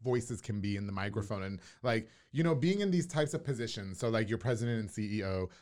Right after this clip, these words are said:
Speaker 1: of Hispanic Chamber of Commerce.
Speaker 2: Mm-hmm.
Speaker 1: I run a super lit podcast
Speaker 2: Yeah,
Speaker 1: run
Speaker 2: you
Speaker 1: by
Speaker 2: do.
Speaker 1: local sponsors called The Public Affair.
Speaker 2: Yeah, you do.
Speaker 1: <laughs> And so,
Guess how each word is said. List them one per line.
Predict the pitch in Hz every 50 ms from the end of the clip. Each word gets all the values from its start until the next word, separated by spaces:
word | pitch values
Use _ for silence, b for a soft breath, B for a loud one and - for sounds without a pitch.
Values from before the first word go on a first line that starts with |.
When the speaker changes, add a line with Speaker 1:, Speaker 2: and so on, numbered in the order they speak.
| B
Speaker 1:
of | B 107
Hispanic | 110 107 92 - 104 98 98 92
Chamber | - 98 90 92 92
of | 92 -
Commerce. | - 107 98 92 92 87 92 90 -
Speaker 2:
Mm-hmm. | - 101 98 98 107
Speaker 1:
I | 110
run | 107 104 98
a |
super | 90 - 110 87 98 92
lit | 95 -
podcast | - 98 92 92 - - 104 92 92 90 - -
Speaker 2:
Yeah, | - - 120 131
Speaker 1:
run | 120
Speaker 2:
you | 117
Speaker 1:
by | 98 101
Speaker 2:
do. | 101
Speaker 1:
local | 98 95 - 104
sponsors | - - 95 90 87 - 95
called | - - 92 87
The | 90
Public | 92 90 98 92
Affair. | - - 87 95 - B
Speaker 2:
Yeah, | B 127
you | 147
do. | - - -
Speaker 1:
<laughs> | 262 - 247
And | 240
so, | 226 233 185 180